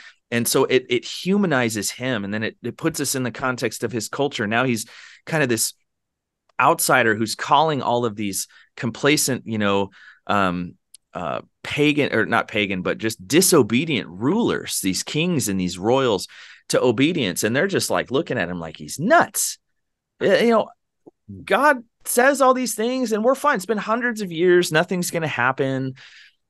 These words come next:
you know, and he's being rejected. And he's actually, in a sense, a proto Christ in that sense. He's, he's like a, a, a, a type where he's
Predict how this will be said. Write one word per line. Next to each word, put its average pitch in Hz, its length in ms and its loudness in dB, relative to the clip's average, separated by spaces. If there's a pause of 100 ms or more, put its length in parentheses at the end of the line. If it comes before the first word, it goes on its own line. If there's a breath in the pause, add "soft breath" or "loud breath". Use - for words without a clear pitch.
(140)
you 123 100 -2
know, 123 180 4
and 107 160 0
he's 147 400 -2
being 123 280 0
rejected. 104 680 0
And 95 120 -6
he's 127 360 -2
actually, 101 520 -2 (280 loud breath)
in 120 100 -2
a 107 80 0
sense, 139 260 -2
a 101 100 2
proto 127 800 2 (560 soft breath)
Christ 139 520 2
in 104 80 -2
that 120 200 0
sense. 107 240 -2
He's, 104 180 -4
he's 110 220 -2
like 117 140 0
a, 101 180 2
a, 80 640 -2
a, 85 180 0
a 104 80 0
type - 400 0 (280 loud breath)
where 113 120 2
he's 131 260 -2